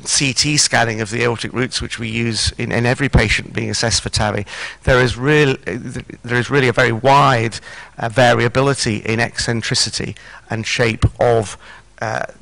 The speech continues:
the left ventricular outflow tract at the level of the so-called annulus. And here another,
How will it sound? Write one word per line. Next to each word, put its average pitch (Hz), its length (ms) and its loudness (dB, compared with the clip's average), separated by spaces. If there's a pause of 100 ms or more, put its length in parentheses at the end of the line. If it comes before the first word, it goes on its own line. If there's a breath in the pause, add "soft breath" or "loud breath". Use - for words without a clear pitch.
the 117 80 -6
left 117 240 -4
ventricular 113 480 -2
outflow 110 380 0
tract - 300 -2
at - 80 -10
the 107 100 -8
level 110 360 -4
of 107 180 -8
the 110 80 -10
so-called 104 560 -8
annulus. 110 540 -10 (1600 loud breath)
And 113 280 -8
here 120 300 -6
another, 135 380 2